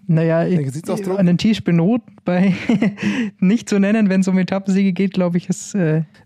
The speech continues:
Speaker 2: Ich
Speaker 1: verkehrt.
Speaker 2: glaube, sie, ich glaube, sie sind, sie werden wieder unter dem Radar fliegen wie letztes Jahr. Ich glaube, dass sie in der großen, äh, Radsportwelt nach wie vor einfach noch nicht das, das, als das Top-Team gelten, als dass sie letztes Jahr dann doch überrascht haben, weil sie ja eigentlich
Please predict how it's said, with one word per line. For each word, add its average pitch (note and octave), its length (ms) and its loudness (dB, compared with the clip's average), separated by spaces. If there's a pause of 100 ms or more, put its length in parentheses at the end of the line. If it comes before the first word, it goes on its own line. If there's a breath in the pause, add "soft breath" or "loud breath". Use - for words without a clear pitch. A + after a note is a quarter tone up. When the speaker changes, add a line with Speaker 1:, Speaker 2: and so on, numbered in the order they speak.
(120)
Speaker 2:
Ich E3 80 -4
Speaker 1:
verkehrt. F3 80 -4
Speaker 2:
glaube, G3+ 240 2
sie, G3+ 80 0
ich F3+ 120 -4
glaube, G3 220 0
sie F3 100 -2
sind, F3+ 420 -2 (160)
sie D#3 200 -2
werden E3+ 200 2
wieder F#3 180 2
unter E3+ 120 0
dem D#3+ 100 2
Radar D3+ 300 0
fliegen G3+ 260 -4
wie D#3 40 -2
letztes F3+ 380 -2
Jahr. G#3 140 -2
Ich F3 80 -8
glaube, D#3 180 0
dass D3 160 -2
sie D#3+ 80 -2
in D3 60 0
der C#3+ 100 0
großen, E3+ 560 -2 (440 soft breath)
äh, D#3 60 -6
Radsportwelt D3 1300 -2 (500)
nach D#3 220 -2
wie F#3+ 100 0
vor F3 160 -2
einfach E3 240 -4
noch D#3 80 0
nicht E3+ 240 -4
das, D3+ 220 -4
das, C#3+ 320 -4
als - 240 -8
das C#3 200 -6
Top-Team G3 420 -4
gelten, F#3+ 500 -6 (100)
als D#3 140 -6
dass D#3 160 -4
sie D3+ 60 -4
letztes D#3+ 240 -4
Jahr D3+ 100 0
dann C#3 100 0
doch D#3 160 -2
überrascht D3 400 -4
haben, F3+ 280 -4
weil D3 100 -4
sie C#3+ 80 -4
ja C#3+ 60 0
eigentlich C#3 300 -6